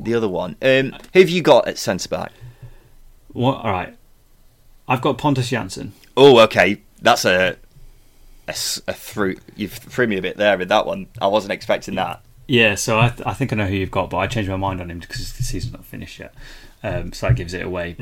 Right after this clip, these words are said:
Speaker 2: My, do you want me to tell you my other one?
Speaker 1: Yeah,
Speaker 2: 'Cause
Speaker 1: go
Speaker 2: it is
Speaker 1: for it.
Speaker 2: very left field.
Speaker 1: Go on.
Speaker 2: Uh, Majid Bugera.
Speaker 1: Wow, okay. I forget everything I just said. We have not got
Speaker 2: Yeah.
Speaker 1: the same centre-backs whatsoever. <laughs>
Speaker 2: No. Majid Bougherra, I'll, I'll go on to Pontus Jansson in a minute. Majid Bougherra,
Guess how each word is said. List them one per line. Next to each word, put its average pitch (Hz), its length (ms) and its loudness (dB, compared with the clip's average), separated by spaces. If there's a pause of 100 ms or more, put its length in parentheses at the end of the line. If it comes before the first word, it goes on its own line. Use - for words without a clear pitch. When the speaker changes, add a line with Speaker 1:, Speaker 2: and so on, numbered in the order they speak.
(120)
Speaker 2:
My, 113 120 2
do 127 60 4
you 120 200 -6
want 127 100 2
me - 60 0
to - 60 -12
tell 131 120 2
you 127 120 4
my 127 120 2
other 131 160 -2
one? 139 80 2
Speaker 1:
Yeah, 113 120 6
Speaker 2:
'Cause 107 80 2
Speaker 1:
go 110 80 2
Speaker 2:
it - 40 -2
is - 80 -6
Speaker 1:
for - 80 -8
it. - 40 -4
Speaker 2:
very 113 220 4
left 98 220 -2
field. 95 380 -4 (220)
Speaker 1:
Go 95 140 -4
on. 92 120 -10
Speaker 2:
Uh, 104 340 0
Majid 127 440 2
Bugera. 95 440 -2 (540)
Speaker 1:
Wow, 98 360 6
okay. 101 380 0 (320)
I 113 360 8 (220)
forget 120 320 2
everything 147 360 6
I 107 80 8
just 95 220 -2
said. 101 280 4 (160)
We 123 140 6
have 131 140 10
not 139 260 10
got 113 160 6
Speaker 2:
Yeah. 190 60 10
Speaker 1:
the 151 60 4
same 151 260 6
centre-backs 127 540 6
whatsoever. 113 540 4 (240)
<laughs> - 260 2
Speaker 2:
No. 107 260 4 (640)
Majid 143 440 2
Bougherra, 113 600 2
I'll, 120 180 2 (120)
I'll 127 120 4
go 147 120 4
on 135 60 4
to - 60 -8
Pontus 107 260 -4
Jansson 98 240 -8
in 92 40 -4
a 90 40 -4
minute. 92 300 -4
Majid 135 360 2
Bougherra, 107 640 2